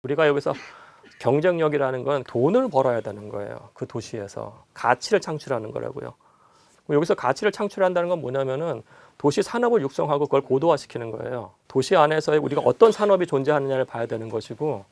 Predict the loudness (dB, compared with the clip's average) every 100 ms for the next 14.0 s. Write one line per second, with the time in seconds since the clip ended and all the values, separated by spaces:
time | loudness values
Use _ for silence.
0 | _ _ -2 0 0 0 0 2 2 4
1 | 2 2 -2 -2 -4 -14 _ _ -2 2
2 | 4 4 2 2 4 4 2 2 -4 -8
3 | -14 -16 2 4 6 4 -2 -4 -4 -4
4 | -2 0 -2 -2 0 2 0 -6 -8 -10
5 | -10 -2 -2 -2 _ _ _ -4 0 2
6 | 2 0 -4 -8 -10 -8 -8 -12 -14 -18
7 | _ _ _ _ _ _ _ _ _ _
8 | -4 -2 -4 -2 -2 0 0 2 2 2
9 | 0 -2 -2 -4 -6 -6 -4 -4 -4 -6
10 | -10 -16 _ _ _ -8 -4 2 4 4
11 | 2 0 0 0 0 -2 -2 -2 -2 -4
12 | -6 -8 _ _ _ _ -6 -4 -2 0
13 | 0 0 -2 -4 -4 -4 -6 -12 -14 -18